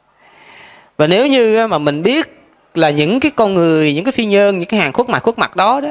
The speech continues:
đều từng làm cha làm mẹ của mình, đều từng làm con của mình, cái thái độ của mình nó sẽ khác ghê lắm.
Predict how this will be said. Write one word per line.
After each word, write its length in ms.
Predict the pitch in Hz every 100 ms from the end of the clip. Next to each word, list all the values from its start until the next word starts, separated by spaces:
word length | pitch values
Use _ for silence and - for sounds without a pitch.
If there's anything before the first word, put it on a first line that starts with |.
| -
đều 220 | 165 143
từng 200 | 139 147
làm 220 | 135 120 127
cha 340 | 185 180 180
làm 200 | 143 127
mẹ 220 | 120 127
của 100 | -
mình, 260 | 170 135 120 - _ _ _ _
đều 180 | - 139 131
từng 160 | 131
làm 180 | 127 120
con 300 | - 165 165
của 80 | 170
mình, 180 | 170 127 -
cái 100 | 196
thái 220 | - 196
độ 180 | 196 117
của 100 | 131
mình 160 | 156 127
nó 80 | 151
sẽ 140 | 131
khác 300 | - 196 202
ghê 200 | 156 147
lắm. 180 | 147 156